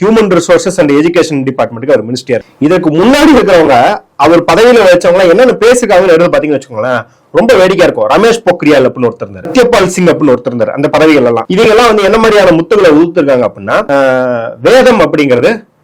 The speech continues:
ஏற்கனவே ரிலேட்டிவிட்டி, ஐன்ஸ்டைனோட ரிலேட்டிவிட்டியை கண்டுபிடிச்சிருச்சு, ஐன்ஸ்டைன் ஒண்ணும் புதுசா கண்டுபிடிச்சு. அதே போல வந்து ஜோசியத்துக்கு முன்னாடி அறிவியல்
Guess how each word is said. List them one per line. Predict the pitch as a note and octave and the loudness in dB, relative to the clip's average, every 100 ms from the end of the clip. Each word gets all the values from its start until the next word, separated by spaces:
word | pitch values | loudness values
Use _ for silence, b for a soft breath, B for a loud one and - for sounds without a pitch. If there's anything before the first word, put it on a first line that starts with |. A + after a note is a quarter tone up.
| - | -4
ஏற்கனவே | E3 A#3 G#3 F#3 G#3 | 0 0 2 0 2
ரிலேட்டிவிட்டி, | E3 F#3+ G3 F3 D3 | 2 0 0 0 0
ஐன்ஸ்டைனோட | B2 F3+ F#3+ E3 D3 | 0 0 0 0 2
ரிலேட்டிவிட்டியை | B2+ E3+ F3 C3+ B2+ | 2 2 2 0 -2
கண்டுபிடிச்சிருச்சு, | A#2 D3 D3+ B2+ A2+ - G2+ | -2 0 0 -2 -8 -8 -4
ஐன்ஸ்டைன் | D#3+ G#3+ A3 E3+ | -2 -2 -2 0
ஒண்ணும் | D3+ D#3 | 0 -4
புதுசா | C#3 C3 | -4 -2
கண்டுபிடிச்சு. | B2+ A2+ G#2 | -2 -4 -8
அதே | F#2+ A3 | -2 0
போல | A3+ F#3+ D3+ | 0 0 0
வந்து | F#3+ C#3 F3+ | 0 -2 2
ஜோசியத்துக்கு | C4 C4 A3+ F#3+ | 2 2 0 -2
முன்னாடி | D#3+ C#3 D#3 | -2 0 2
அறிவியல் | E3 C3+ E3 D3 | 2 2 2 0